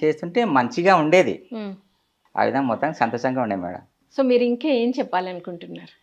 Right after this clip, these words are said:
Speaker 1: ఇప్పుడు ప్రస్తుతానికి ఇప్పుడు అది లెవెలింగ్ చేసాం, ఆ పిరమిడ్ ఎప్పుడు కట్టాలి,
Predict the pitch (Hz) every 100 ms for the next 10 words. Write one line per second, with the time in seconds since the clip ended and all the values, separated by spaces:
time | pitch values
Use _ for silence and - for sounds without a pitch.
0 | _ _ _ _ _ _ _ 123 139 135
1 | 120 123 123 123 156 160 165 139 127 117
2 | 107 104 95 - - _ 113 123 147 147
3 | 131 120 156 135 123 139 165 147 117 117
4 | 151 135 120 127 120 113 101